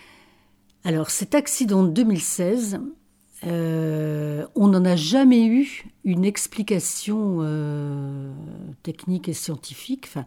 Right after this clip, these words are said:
l'andra ne nous a jamais expliqué clairement pourquoi, à l'angle à quatre-vingt-dix de deux galeries,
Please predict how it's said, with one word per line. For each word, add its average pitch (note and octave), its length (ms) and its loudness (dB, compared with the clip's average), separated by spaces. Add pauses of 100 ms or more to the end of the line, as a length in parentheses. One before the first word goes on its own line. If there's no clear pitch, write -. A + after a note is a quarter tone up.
(380)
l'andra G3+ 560 4
ne F3+ 120 6
nous F3+ 240 4
a E3 80 4
jamais F3 580 0 (1500)
expliqué G3+ 680 -2
clairement A3 760 0 (380)
pourquoi, F#3 720 -2 (1080)
à E3+ 560 -2
l'angle F#3+ 800 2 (100)
à F3+ 100 -6
quatre-vingt-dix F#3 720 -2
de E3+ 120 -4
deux E3+ 300 0
galeries, F3+ 600 0